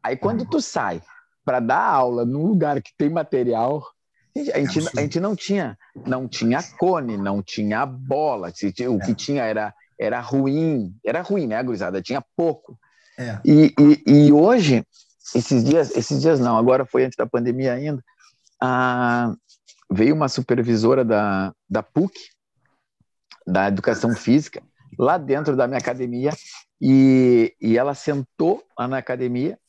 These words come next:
Speaker 1: e, e, e ela disse, "Oi, professora, tudo bem?" Ela saiu da puc, foi lá na academia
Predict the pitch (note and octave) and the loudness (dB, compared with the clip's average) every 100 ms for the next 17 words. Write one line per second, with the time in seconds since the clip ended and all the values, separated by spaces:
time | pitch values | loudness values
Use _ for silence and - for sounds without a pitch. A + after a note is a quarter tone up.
0 | _ - _ _ - B2+ B2+ B2+ A#2+ B2 | _ -20 _ _ -6 -2 -2 -4 -4 -4
1 | - G#2+ B2 C3+ - A#2+ C3+ D3+ A3 D4 | -4 -4 -4 -4 -8 -14 -14 -6 -2 0
2 | B3+ D3+ C#3 C#3+ C3 C#3+ C3+ C3 F3 A3 | 0 -2 -2 -2 -4 -6 -4 -4 -4 -8
3 | _ _ C#3+ A#2+ C3 B2 B2 - D3 C3 | _ _ -20 -20 -10 -8 -8 -6 -4 -2
4 | C#3+ F3 D3+ - D#3 D3+ - C3 C3 C3+ | -4 -4 -8 -4 -6 -6 -6 -4 -6 -6
5 | B2 B2 A#2+ A#2+ B2 | -6 -4 -4 -4 -4